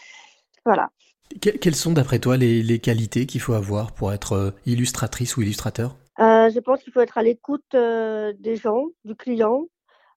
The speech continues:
Speaker 1: euh, savoir, euh, s'adapter pour tout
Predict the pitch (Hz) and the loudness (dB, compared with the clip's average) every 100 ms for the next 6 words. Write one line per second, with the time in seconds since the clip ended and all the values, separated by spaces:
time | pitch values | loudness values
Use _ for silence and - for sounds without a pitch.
0 | _ 226 214 208 208 202 208 220 214 226 | _ -4 -2 0 0 -2 -2 -2 2 2
1 | 214 220 214 220 240 220 214 - 247 247 | 2 0 -2 -6 -6 -6 -6 -6 -6 -6
2 | - 233 | -16 -20